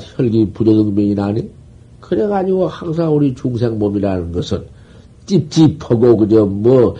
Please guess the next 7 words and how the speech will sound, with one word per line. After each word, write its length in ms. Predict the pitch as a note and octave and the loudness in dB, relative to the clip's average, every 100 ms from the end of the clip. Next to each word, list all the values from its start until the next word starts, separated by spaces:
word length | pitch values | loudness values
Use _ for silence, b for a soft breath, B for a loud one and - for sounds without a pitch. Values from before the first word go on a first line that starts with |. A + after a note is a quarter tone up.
| B B | B B
답답하고, 840 | - C3+ - E3 - - D3 C#3 | -2 -2 2 2 2 0 4 6
그저 200 | B2 A#2+ | 6 4
뭐, 220 | A2+ A2 G2+ | 2 0 2
병고가 560 | C3 C#3+ D3 D#3+ D#3+ | 6 6 6 6 6
있고, 260 | C#3 - A#2+ | 4 2 0
그저 240 | A2 A2+ | 2 2
뭐, 400 | G#2+ A#2+ D#3 G#2 | 2 4 4 4